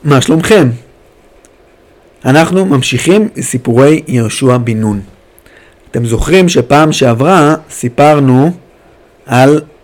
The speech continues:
הבריתות שבני ישראל כרתו מול העיר יריחו, העיר יריחו עם שערים סגורים ועם שומרים במגדלים וקשתות וחרבות, ובינתיים בני ישראל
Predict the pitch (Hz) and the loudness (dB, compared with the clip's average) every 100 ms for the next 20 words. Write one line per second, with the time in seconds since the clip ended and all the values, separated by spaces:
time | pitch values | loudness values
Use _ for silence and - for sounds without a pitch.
0 | - 131 127 127 - 175 151 139 131 147 | -6 -2 0 0 2 0 2 -2 0 -2
1 | 143 131 135 131 131 117 135 139 - _ | 0 2 2 0 -2 -4 -2 -2 -4 _
2 | _ _ _ - 147 202 196 185 196 185 | _ _ _ -2 2 6 6 6 6 4
3 | 165 151 175 180 131 143 165 160 151 135 | 4 0 2 2 2 2 2 2 -2 -2
4 | - 165 180 175 _ _ _ _ _ _ | 2 2 2 -2 _ _ _ _ _ _
5 | _ - 151 151 170 151 165 170 - 151 | _ -4 -2 2 4 4 2 0 -2 2
6 | 151 170 175 180 180 _ _ _ _ _ | 4 4 2 0 -2 _ _ _ _ _
7 | _ _ _ _ - 127 151 160 160 165 | _ _ _ _ -10 2 4 6 4 2
8 | 160 - - _ _ _ _ _ - 208 | -2 -6 -14 _ _ _ _ _ -6 -2
9 | 175 175 190 170 170 160 156 160 175 165 | 2 2 2 2 0 0 2 2 2 2
10 | 160 160 175 170 180 170 175 170 156 156 | 0 0 -2 0 -2 0 -2 -2 -2 2
11 | 175 202 214 - _ - - 123 123 127 | 4 4 2 -6 _ -20 -6 -2 -2 0
12 | 160 139 147 147 143 131 135 151 175 | 0 0 -2 -4 -6 -6 -2 -2 -4